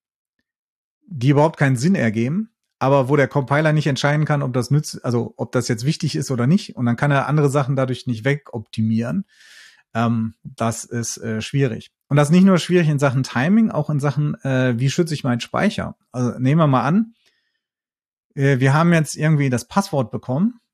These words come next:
äh, haben das verglichen, äh, und sagen, ist okay, äh, du, der User darf sich einloggen oder ist eingeloggt, dann wollen wir das Passwort ja wieder loswerden, ne? Das hatten wir jetzt im Klartext übermittelt bekommen, also wollen wir es wieder loswerden.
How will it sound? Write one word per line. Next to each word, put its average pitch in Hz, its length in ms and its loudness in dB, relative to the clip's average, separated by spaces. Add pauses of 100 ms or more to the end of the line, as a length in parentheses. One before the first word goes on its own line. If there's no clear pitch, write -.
äh, 139 220 -2
haben 139 160 2
das 135 120 2
verglichen, 190 560 -2 (680)
äh, 156 200 2
und 143 200 0
sagen, 147 200 2
ist 135 140 -4
okay, 208 400 0 (340)
äh, 143 300 0
du, 127 100 -2
der 123 380 -4
User 160 240 2
darf 135 160 0
sich 117 180 -6
einloggen 185 440 0
oder 131 120 -2
ist 147 140 -4
eingeloggt, 196 440 0 (320)
dann 117 120 -2
wollen 165 140 4
wir 170 60 4
das 156 160 0
Passwort 170 320 0
ja 139 100 2
wieder 139 180 2
loswerden, 117 600 -2
ne? 170 220 0
Das 117 160 -4
hatten 156 160 2
wir 147 80 4
jetzt 143 160 -2
im 131 80 -4
Klartext 160 480 -2
übermittelt 143 400 -2
bekommen, 185 280 0
also 147 200 2
wollen 151 140 4
wir 147 40 4
es 135 140 0
wieder 135 160 2
loswerden. 131 640 0